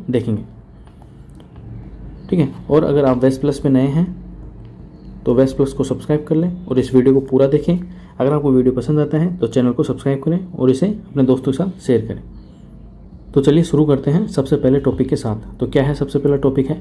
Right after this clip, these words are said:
हमारा है floating solar power project। तो हाल ही में सौ megawatt, hundred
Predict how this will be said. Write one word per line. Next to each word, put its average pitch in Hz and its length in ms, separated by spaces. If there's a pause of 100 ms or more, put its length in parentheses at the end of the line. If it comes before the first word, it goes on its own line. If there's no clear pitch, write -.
(380)
हमारा 135 240
है 220 160 (400)
floating 160 460 (680)
solar 139 360
power 139 300
project। 113 460 (420)
तो 123 60
हाल 127 220
ही 170 80
में 135 180 (120)
सौ 156 360
megawatt, 123 580 (180)
hundred 127 440